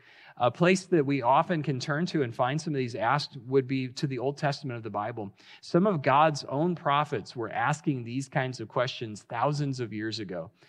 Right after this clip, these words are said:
So as we start this new series today where we're looking at some of the minor prophets in the Bible, I would invite you to take a Bible and find the prophet Habakkuk. And I know what you're thinking. My Bible doesn't have Habakkuk.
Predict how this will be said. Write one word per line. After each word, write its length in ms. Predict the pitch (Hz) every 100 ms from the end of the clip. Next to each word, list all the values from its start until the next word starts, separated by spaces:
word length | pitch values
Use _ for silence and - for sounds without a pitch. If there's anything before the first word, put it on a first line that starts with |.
| - -
So 160 | - 143
as 100 | 143
we 60 |
start 280 | 143 175 175
this 200 | 170 143
new 100 | 151
series 300 | 139 156 156
today 180 | 147 135
where 120 | 135
we're 100 | 131
looking 300 | 127 143 160
at 80 | 123
some 120 | 151
of 60 | 135
the 80 | 113
minor 320 | 110 127 143
prophets 460 | 135 127 131 123
in 60 | 120
the 80 | 107
Bible, 320 | 104 110 110
I 140 | -
would 120 | 131 135
invite 280 | 120 120
you 160 | 113 131
to 80 | 139
take 260 | 135 135 135
a 60 |
Bible 380 | 113 107 113 113
and 140 | 110
find 440 | 107 123 117 117 - - -
the 80 | 117
prophet 440 | - 123 131 117 120
Habakkuk. 720 | 127 107 107 107 107 82 - _ _ _ _ _
And 140 | 113
I 60 | 123
know 140 | 127
what 100 | 151
you're 120 | 151 139
thinking. 480 | 139 113 101 95 - _ _ _ -
My 260 | 117 131
Bible 320 | 147 147 151
doesn't 320 | 135 131 139 127
have 320 | 127 123 123
Habakkuk. 640 | 135 104 98 - 90 73